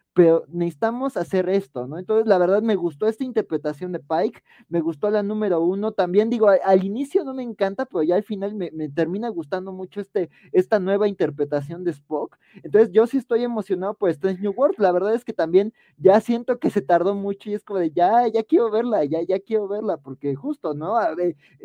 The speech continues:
a ver cómo, como las sensibilidades estéticas, pero también retoman esa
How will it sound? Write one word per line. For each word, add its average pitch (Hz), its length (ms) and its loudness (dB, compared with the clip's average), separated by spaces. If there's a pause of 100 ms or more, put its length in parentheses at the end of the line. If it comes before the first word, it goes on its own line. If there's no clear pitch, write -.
(160)
a 170 80 0
ver 208 220 4
cómo, 240 400 -2
como 151 160 -6
las 147 280 0
sensibilidades 180 680 2
estéticas, 208 580 -4
pero 208 180 -2
también 165 340 -4
retoman 196 500 -4
esa 180 320 -2